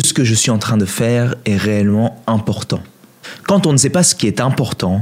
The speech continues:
on ne connaît pas les critères qu'on utilise pour prendre nos décisions dans la vie. Quand on a la réponse à ces questions,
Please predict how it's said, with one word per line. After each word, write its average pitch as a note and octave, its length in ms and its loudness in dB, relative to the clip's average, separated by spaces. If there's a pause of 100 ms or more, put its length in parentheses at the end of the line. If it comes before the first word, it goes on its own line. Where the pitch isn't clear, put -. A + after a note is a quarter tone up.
(120)
on A2 100 2
ne B2 40 2
connaît D3+ 220 2
pas F3 180 0
les A#2 140 4
critères C3+ 920 -2 (120)
qu'on A#2 140 2
utilise A#2+ 420 2
pour - 180 -4
prendre C3+ 380 2
nos G2+ 80 4
décisions A2+ 540 2
dans G#2+ 100 2
la F#2 120 2
vie. E2+ 120 0 (520)
Quand F#3+ 200 4
on E3+ 60 4
a B2 80 4
la G#2+ 100 2
réponse G3 480 2
à G2 60 2
ces - 120 0
questions, B2 500 0